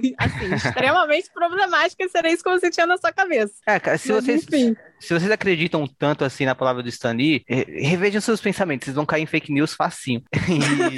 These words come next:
Speaker 2: E, ah, mas enfim, é o método Marvel que o Hickman tá usando
Speaker 1: É.
Speaker 2: aqui, né? Então ele dá a ideia e o argumento também é acreditado pro ro-,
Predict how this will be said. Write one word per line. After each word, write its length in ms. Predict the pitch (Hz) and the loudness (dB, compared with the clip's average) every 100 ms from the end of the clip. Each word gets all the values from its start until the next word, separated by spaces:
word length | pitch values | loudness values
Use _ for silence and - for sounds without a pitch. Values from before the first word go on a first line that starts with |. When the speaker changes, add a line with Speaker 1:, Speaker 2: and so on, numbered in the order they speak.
| 127 - - _ | -4 -6 -6 _
Speaker 2:
E, 320 | 381 - - | -6 -4 0
ah, 180 | 127 127 | 0 2
mas 140 | 180 | 0
enfim, 220 | 202 170 | 2 2
é 120 | 139 | 4
o 80 | 147 | 2
método 360 | 160 175 180 185 | 0 -2 -2 0
Marvel 320 | 156 156 165 | 2 0 -2
que 120 | - | -2
o 40 | 143 | -2
Hickman 280 | 143 143 | 0 -2
tá 140 | 131 131 | 0 0
usando 240 | 123 131 | 0 0
Speaker 1:
É. 40 | 127 | -2
Speaker 2:
aqui, 240 | - 147 | 0 2
né? 160 | 156 151 | 2 2
Então 200 | 131 131 | 0 0
ele 120 | 135 | 0
dá 100 | 127 | 0
a 60 | 131 | 0
ideia 500 | 117 120 127 151 151 | 0 0 2 2 0
e 300 | 131 123 123 | 0 2 2
o 80 | 123 | 2
argumento 520 | 120 123 120 123 131 | 0 -2 -2 -2 -4
também 240 | 127 123 | -2 -2
é 20 | |
acreditado 440 | 123 131 117 123 123 | 0 -2 -2 -4 -4
pro 160 | 131 | -4
ro-, 140 | 123 | -2